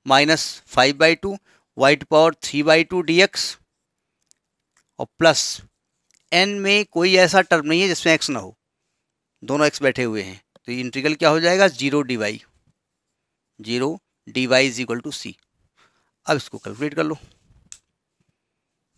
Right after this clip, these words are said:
रब करें इसको, नोट कर लिया,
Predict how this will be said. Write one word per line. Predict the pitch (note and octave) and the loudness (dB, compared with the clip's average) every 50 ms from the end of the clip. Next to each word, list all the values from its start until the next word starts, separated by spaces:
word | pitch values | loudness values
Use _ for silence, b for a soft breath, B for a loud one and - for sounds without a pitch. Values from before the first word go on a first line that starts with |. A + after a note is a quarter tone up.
| - - - - - - - _ _ _ _ - - - | -20 -20 -20 -20 -20 -20 -20 _ _ _ _ -20 -8 -6
रब | C3 D3 | -6 -4
करें | - F#3 E3+ | -2 -4 -4
इसको, | C3+ - - - | -4 -6 -10 -18
नोट | - _ _ _ _ _ _ _ _ _ _ _ - B2+ - | -20 _ _ _ _ _ _ _ _ _ _ _ -20 -14 -10
कर | - | -8
लिया, | C#3 A#2+ G#2+ G2 | -6 -6 -6 -8